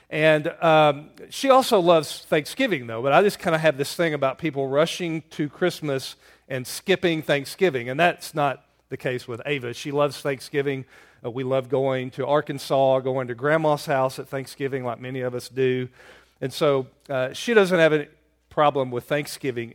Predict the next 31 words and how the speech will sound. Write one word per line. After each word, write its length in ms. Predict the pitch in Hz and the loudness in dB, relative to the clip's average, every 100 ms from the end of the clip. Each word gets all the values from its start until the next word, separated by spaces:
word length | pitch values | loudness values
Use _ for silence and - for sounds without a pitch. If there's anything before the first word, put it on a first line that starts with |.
| _ _ _ 147 | _ _ _ 0
yet 340 | 151 139 - | 0 0 -6
many 500 | 143 170 202 170 143 | -2 0 2 0 -2
in 240 | 151 147 | -2 -2
our 320 | 135 139 135 135 | -2 0 0 -2
culture 640 | - 190 - 147 127 135 _ _ - | 2 2 2 -4 -6 -8 _ _ -4
want 280 | 147 165 165 | 0 0 0
to 200 | 160 143 | -4 -2
rush 320 | 139 170 - | 0 0 0
ahead 400 | 175 156 143 131 | -2 0 0 -4
to 340 | 160 139 131 - | -6 -6 -6 -10
Christmas 580 | - 156 - 123 123 - | -8 -8 -8 -12 -12 -12
and 220 | 131 120 | -12 -10
kinda 220 | 147 135 | -6 -6
skip 340 | 123 - 151 147 | -8 -8 -6 -2
right 200 | 139 135 | 0 0
over 320 | 127 123 120 _ _ _ | -2 -4 -8 _ _ _
Thanksgiving. 600 | - 170 165 - 135 117 - | -2 -2 -2 -4 -4 -4 6
Or, 420 | 247 247 202 226 - _ _ _ _ _ _ | 10 10 8 2 -4 _ _ _ _ _ _
if 120 | 127 | -6
we 60 | 160 | 4
don't 160 | 196 - | 4 4
skip 260 | - 190 | 0 2
it 80 | 175 | 6
altogether, 500 | 156 151 151 160 156 139 | 6 4 2 2 2 0
we 100 | 139 | -2
just 240 | 151 - | -4 -4
narrow 300 | 147 143 147 | 0 2 2
it 160 | 147 139 | 2 2
down 200 | 135 139 | 0 -2
to 180 | 160 139 | -4 -2
one 440 | 139 147 147 | 2 2 2